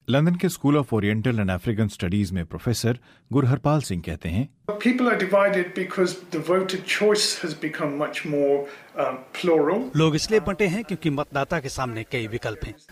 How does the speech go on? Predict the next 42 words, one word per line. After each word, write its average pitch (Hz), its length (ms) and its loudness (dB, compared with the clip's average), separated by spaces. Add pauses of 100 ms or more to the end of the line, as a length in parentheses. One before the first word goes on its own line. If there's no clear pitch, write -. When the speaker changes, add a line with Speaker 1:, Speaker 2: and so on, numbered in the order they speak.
(100)
Speaker 3:
ब्रिटेन 185 240 2
में 190 260 0
देशव्यापी 151 500 2
प्रभाव 135 380 0
वाली 131 180 0
ऐसी 123 280 -4
पार्टी 123 320 -2
व्यवस्था 120 400 -2
भी 117 140 -6
नहीं 120 160 -2
रह 135 160 2
गई 160 180 2
है 180 140 0
जो 175 100 -2
मतदाताओं 131 540 -2
को 113 200 -6
जोड़ 120 260 0
सके। - 460 -12 (320)
हमें 185 120 4
ये 190 100 6
भी 196 120 0
ध्यान 170 220 2
रखना 196 200 -2
चाहिए 185 320 0
कि 202 100 -4
पिछले 160 320 -2 (120)
तीस 202 220 -2
सालों 143 240 2
में 117 140 -4
लेबर 147 280 4
और 139 120 -2
conservative 135 520 0
party 131 220 -2
का 123 100 -6
जनाधार 117 500 -2
लगातार 117 460 -4
घटा 131 220 -2
है 170 140 -4 (280)
और 135 60 0
इसका 131 200 0
फायदा 135 340 -2
क्षेत्रीय 196 520 -4